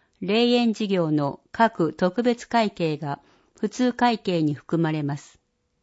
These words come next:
表があります。財政指標、指標説明、令和四年度葛城市、令和三年度葛城市、奈良県平均、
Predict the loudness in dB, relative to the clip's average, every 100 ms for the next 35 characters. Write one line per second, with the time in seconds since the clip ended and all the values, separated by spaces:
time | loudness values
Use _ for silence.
0 | _ _ _ _ _ _ _ _ _ _
1 | _ _ _ _ _ _ _ _ _ -6
2 | 2 2 4 2 2 0 -2 -2 -6 -20
3 | _ _ _ _ _ _ _ -2 2 2
4 | 0 -2 0 0 0 -4 -4 -2 0 -2
5 | -6 _ _ _ _ -14 -4 -2 4 4
6 | 4 2 -2 0 -2 0 0 -4 -10 _
7 | _ _ _ 4 6 6 6 2 2 2
8 | 2 0 0 -2 -4 -2 0 0 0 -4
9 | -4 -6 -6 _ _ _ _ -8 2 6
10 | 6 6 2 2 2 2 2 2 0 0
11 | -2 -4 _ _ -4 -4 0 2 4 2
12 | 0 -4 -6 -6 -6 _ _ -2 2 4
13 | 4 4 0 0 0 -2 -2 _ -2 -2
14 | -2